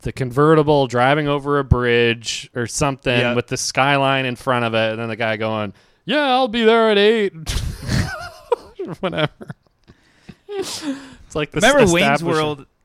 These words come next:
Speaker 2: had, like, a T V and a car phone in the businessman's limo? Remember they, they, they tried to broadcast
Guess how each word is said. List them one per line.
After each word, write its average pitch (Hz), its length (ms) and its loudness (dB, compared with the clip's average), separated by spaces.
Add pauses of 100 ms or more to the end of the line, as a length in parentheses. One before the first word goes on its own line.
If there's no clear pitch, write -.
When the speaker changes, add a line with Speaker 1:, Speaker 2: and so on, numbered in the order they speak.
(400)
Speaker 2:
had, 156 320 -4
like, 139 240 -2
a 123 100 -2
T 175 380 -6
V 156 500 -4
and 151 320 -2
a 143 60 -4
car 135 420 0
phone 120 460 -4
in 113 220 -8
the 110 580 -4
businessman's 127 960 -8
limo? 139 540 -8 (1900)
Remember 147 480 -2
they, 143 280 2
they, 135 560 0 (280)
they 135 240 -4 (200)
tried 143 180 -4
to 131 100 -8
broadcast 127 840 -4